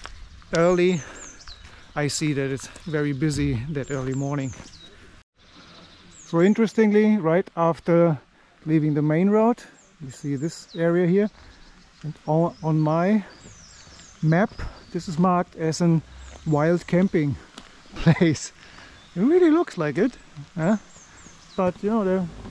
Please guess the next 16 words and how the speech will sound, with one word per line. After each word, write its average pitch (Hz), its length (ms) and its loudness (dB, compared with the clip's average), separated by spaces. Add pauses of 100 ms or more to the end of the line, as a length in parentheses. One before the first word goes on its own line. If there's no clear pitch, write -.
(140)
houses 202 520 -4
right 190 240 -4
there 208 300 -2 (120)
and 196 220 -6 (300)
street - 880 -6 (180)
right 196 240 -2
there. 208 240 -2 (1200)
So 165 400 0 (720)
it's - 560 -6
just - 340 -8
in 175 160 -4
the 180 80 0
middle 180 360 2
of 175 100 -4
the 175 80 -6
village. 190 440 -2